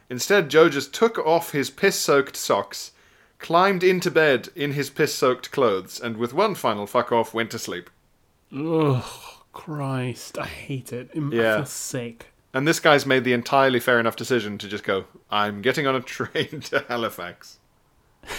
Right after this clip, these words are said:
Speaker 2: It's to start a new life.
Speaker 1: <laughs>
Speaker 2: Change my name.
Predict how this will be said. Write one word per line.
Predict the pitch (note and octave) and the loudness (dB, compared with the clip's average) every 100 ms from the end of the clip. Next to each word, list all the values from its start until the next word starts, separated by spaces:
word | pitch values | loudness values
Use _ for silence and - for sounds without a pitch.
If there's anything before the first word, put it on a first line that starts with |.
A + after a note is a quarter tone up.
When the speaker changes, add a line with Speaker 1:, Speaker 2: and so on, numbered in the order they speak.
| - - - - - - _ _ - _ _ _ _ _ _ _ _ _ _ - - - - | -12 -16 -20 -18 -20 -20 _ _ -20 _ _ _ _ _ _ _ _ _ _ -10 -8 -8 -8
Speaker 2:
It's | - | -4
to | - | 0
start | C3 - C#3 C3 | 2 6 6 8
a | C3+ | 4
new | C3 B2+ | 4 4
life. | B2+ A#2 G2+ - - _ _ _ - | 4 4 2 -8 -14 _ _ _ -10
Speaker 1:
<laughs> | - F#3+ E3+ - - E3 - - - - - | -2 2 0 -2 -4 -2 0 -2 -6 -4 0
Speaker 2:
Change | C3+ B2+ A#2 | 4 4 4
my | A#2 | 2
name. | A#2 A2+ G#2+ | 2 0 -2